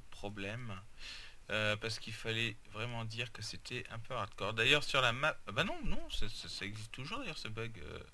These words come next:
Ah ouais, non, je crois que ma map, elle a été générée en un point six, euh, sur le, euh, sur, euh, l'épopée d'un enchanteur.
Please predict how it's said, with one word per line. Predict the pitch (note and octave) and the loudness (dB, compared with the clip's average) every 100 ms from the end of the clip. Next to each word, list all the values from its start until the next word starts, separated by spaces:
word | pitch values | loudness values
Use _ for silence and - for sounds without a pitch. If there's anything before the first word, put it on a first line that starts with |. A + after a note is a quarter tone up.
| - - - - - - - | -14 -14 -12 -8 -6 -6 2
Ah | - D#3+ | 6 8
ouais, | |
non, | E3+ E3 | 8 4
je | - | 4
crois | F3 | 0
que | F3+ | 2
ma | F3+ | 2
map, | F#3+ A3+ - | 2 -2 -2
elle | B2+ | -2
a | |
été | C3 - C#3+ | -4 -4 -4
générée | C#3 C3+ A#2 D#3 | -4 -4 -4 -2
en | A2+ | -2
un | A2 | -2
point | - A2 | -4 -6
six, | G#2+ - - A2+ - - | -6 -6 -4 -4 -6 -6
euh, | F2+ | -6
sur | - - - | -4 -6 -4
le, | F#2+ F#2+ F#2+ E2+ E2 - - - - - - - - - - - - - - - - - - | -4 -2 -4 -4 -6 -8 -10 -12 -14 -8 -6 -6 -10 -14 -14 -14 -14 -12 -10 -8 -10 -10 -10
euh, | G2 | -8
sur, | - - A#2 G#2 | -6 -6 -4 -2
euh, | G#2 | 0
l'épopée | G#2 G#2+ G#2+ A#2 | 0 0 -2 -2
d'un | A2 | 0
enchanteur. | G2+ G2 - G2 G2 F#2+ | 0 0 0 0 -2 -4